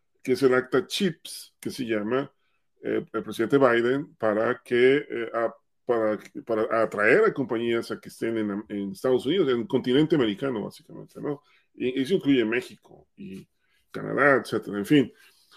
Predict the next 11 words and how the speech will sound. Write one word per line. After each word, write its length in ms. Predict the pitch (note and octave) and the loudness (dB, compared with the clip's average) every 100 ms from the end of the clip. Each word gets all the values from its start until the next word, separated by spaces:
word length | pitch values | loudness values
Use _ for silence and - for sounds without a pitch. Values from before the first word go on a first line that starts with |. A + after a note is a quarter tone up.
| _ - | _ 6
Pero 180 | C3+ D3+ | 8 10
yo, 260 | D3 D#3+ D#3 | 10 8 8
pero 300 | C#3+ C#3+ C#3+ | 6 6 6
siento 360 | - D#3+ G#3+ F#3 | 4 4 2 0
que, 420 | D#3+ C#3 A#2+ G2+ - _ _ _ _ _ _ _ - | 4 6 6 2 -8 _ _ _ _ _ _ _ -2
que 340 | B2+ A#2+ A#2+ B2 | 2 4 4 4
no 180 | C3+ | 6
nada 220 | D#3+ E3+ E3+ | 6 6 6
más 100 | E3+ | 6
debemos 280 | D#3+ E3 | 8 6
de 120 | D3+ | 6